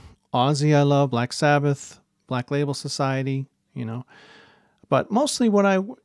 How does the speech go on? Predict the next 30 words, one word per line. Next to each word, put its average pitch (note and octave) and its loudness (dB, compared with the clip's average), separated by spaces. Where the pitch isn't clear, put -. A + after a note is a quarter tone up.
do F3 0
work F3 2
to F#3+ 4
is C#3+ 2
Pink D3 -4
Floyd, B2+ -2
I G2 -8
think. - -14
Uh, G#2+ -12
T E3 -2
M E3 -2
is B2+ -12
a C3+ -4
great C3+ 0
activity D3+ 0
to, C3 0
uh, A#2 -2
it's B2 -4
sort C3+ 0
of A#2+ -2
a A#2 0
sensory C3 -2
trigger D3 0
for D3+ -6
your C3 -2
creativity. D3 0
Uh, B2+ -8
having B2+ -4
a D#3 -6
coffee. D3+ -2